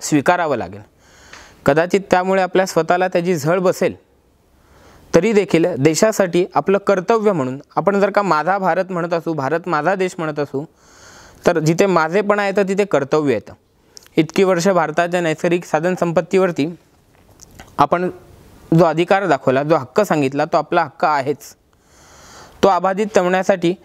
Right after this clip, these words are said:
आपल्याला काही कर्तव्य करावी लागतील. ती कर्तव्य करण्याची आज वेळ आलेली आहे. बऱ्याच जणांचं म्हणणं असतं, "सामान्य नागरिक काय करणार?" माझं म्हणणं थोडं वेगळं आहे. जे काय करेल ते सामान्य नागरिकच करेल.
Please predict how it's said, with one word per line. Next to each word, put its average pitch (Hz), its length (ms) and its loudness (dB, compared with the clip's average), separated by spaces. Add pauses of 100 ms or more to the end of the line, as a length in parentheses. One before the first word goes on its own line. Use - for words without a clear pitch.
(420)
आपल्याला 170 340 2
काही 190 180 0
कर्तव्य 185 480 2
करावी 107 300 -4
लागतील. - 280 -16 (560)
ती 208 60 4
कर्तव्य 180 400 2
करण्याची 175 400 0
आज 170 180 -2
वेळ 127 240 0
आलेली 98 160 -8
आहे. - 220 -20 (920)
बऱ्याच 202 240 2
जणांचं 202 360 0
म्हणणं 190 280 0
असतं, 196 180 -2
"सामान्य 175 400 0
नागरिक 180 360 -2
काय 151 140 0
करणार?" 104 300 -10 (920)
माझं 151 200 2
म्हणणं 190 300 0
थोडं 208 300 2
वेगळं 143 260 2
आहे. - 220 -10 (640)
जे 185 120 4
काय 196 160 0
करेल 196 300 0
ते 208 60 2
सामान्य 156 380 0
नागरिकच 143 460 -2
करेल. - 240 -10